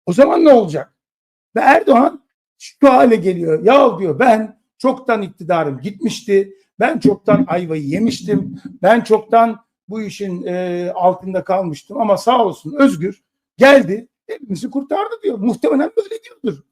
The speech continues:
Yani başka bir şey demesine gerek yok. Çünkü böyle.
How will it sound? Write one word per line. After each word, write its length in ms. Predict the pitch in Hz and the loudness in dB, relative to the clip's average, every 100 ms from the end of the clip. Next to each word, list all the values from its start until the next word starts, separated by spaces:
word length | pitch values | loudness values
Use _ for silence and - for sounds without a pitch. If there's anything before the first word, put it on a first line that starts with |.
| _ | _
Yani 120 | 156 170 | -20 -16
başka 260 | 180 - | -16 -12
bir 60 | 240 | -12
şey 160 | 233 196 | -6 -4
demesine 360 | 208 - 233 | -4 -8 -8
gerek 320 | 185 202 214 | -4 -2 0
yok. 320 | - - - _ _ | 0 0 -8 _ _
Çünkü 320 | - 262 220 | -8 -4 2
böyle. 440 | 262 262 202 135 | 6 6 4 -4